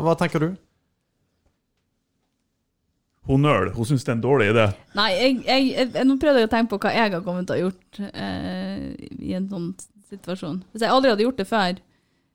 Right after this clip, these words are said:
Speaker 3: eh, jeg brukte såpass lang tid på å pugge tekst og, og materiale, jeg har ikke gjort det med fireogtyve timers varsel.
Speaker 1: Nei.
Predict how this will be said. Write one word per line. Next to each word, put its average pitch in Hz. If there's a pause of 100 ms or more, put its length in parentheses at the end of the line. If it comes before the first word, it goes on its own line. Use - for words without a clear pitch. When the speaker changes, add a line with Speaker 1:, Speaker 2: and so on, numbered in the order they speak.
(520)
Speaker 3:
eh, 190
jeg 233
brukte 262
såpass 196
lang 208
tid 226
på 180
å 170 (540)
pugge 190
tekst -
og, 175 (200)
og 190
materiale, 202
jeg 190
har 202
ikke 196
gjort 202
det 190
med 190
fireogtyve 196
timers 196
varsel. 196 (220)
Speaker 1:
Nei. 120